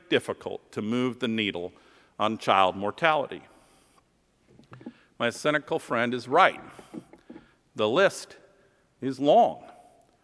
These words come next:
and at times, it's very difficult to see progress. Today's story from the Gospel of Luke, though, shines a light on this reality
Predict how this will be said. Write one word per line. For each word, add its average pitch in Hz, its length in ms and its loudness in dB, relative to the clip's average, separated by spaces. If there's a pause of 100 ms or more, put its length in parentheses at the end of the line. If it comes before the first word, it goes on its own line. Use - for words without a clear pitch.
(280)
and 131 140 0
at 165 160 -2
times, 127 800 -6 (520)
it's 139 160 -14
very 240 260 2
difficult 175 680 -2
to 120 120 -10
see - 180 -6
progress. - 880 0 (1500)
Today's 294 360 4
story 190 580 2 (160)
from 156 260 0
the 156 60 -2
Gospel 165 520 4
of 131 120 0
Luke, 233 400 2
though, 107 260 2
shines 277 560 -2
a 208 80 4
light 180 360 8
on 160 160 6
this 135 220 -4
reality 127 500 4